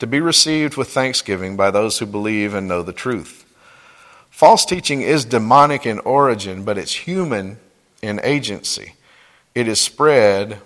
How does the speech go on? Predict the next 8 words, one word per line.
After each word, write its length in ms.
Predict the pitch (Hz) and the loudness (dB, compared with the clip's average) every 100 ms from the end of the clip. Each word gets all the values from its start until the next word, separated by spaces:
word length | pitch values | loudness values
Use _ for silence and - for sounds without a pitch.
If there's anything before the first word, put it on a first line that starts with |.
| - | 0
by 360 | 98 95 92 | 2 2 0
insincere 1000 | - 117 143 - 143 131 - 123 113 104 104 | -6 -6 -4 -6 -6 -6 -4 -2 -2 0 -2
liars, 760 | 98 117 127 101 85 78 73 | 4 6 6 2 -2 -6 -10
is 160 | 85 - | -10 -10
what 120 | 92 | -10
it 100 | - | -8
says 260 | - 71 - | -10 -8 -12
here. 220 | - | -14